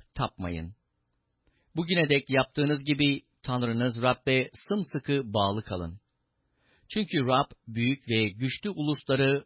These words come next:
önünüzden sürdü. Bugüne dek hiçbiri önünüzde tutunamadı. Biriniz bin kişiyi kovalayacak. Çünkü Tanrınız Rab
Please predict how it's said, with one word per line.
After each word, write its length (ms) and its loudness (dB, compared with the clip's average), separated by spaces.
önünüzden 580 0
sürdü. 500 -2
Bugüne 400 0
dek 200 2
hiçbiri 440 0
önünüzde 680 2
tutunamadı. 720 -2
Biriniz 580 2
bin 180 2
kişiyi 420 0
kovalayacak. 920 -2
Çünkü 340 -2
Tanrınız 580 0
Rab 220 4